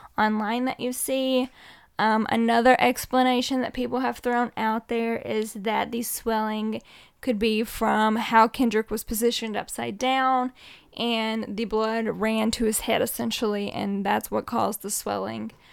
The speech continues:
Um, but in other, in other words, he did, definitely did not look like himself. It was definitely a, um,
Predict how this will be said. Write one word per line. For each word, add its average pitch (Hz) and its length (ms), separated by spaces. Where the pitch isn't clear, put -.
Um, - 420
but 302 340
in 277 140
other, 285 460
in 262 100
other 262 240
words, 214 480
he 240 580
did, 208 380
definitely 233 400
did 233 140
not 214 200
look 220 160
like 220 200
himself. 226 580
It 220 60
was 220 180
definitely 214 640
a, 214 560
um, 214 540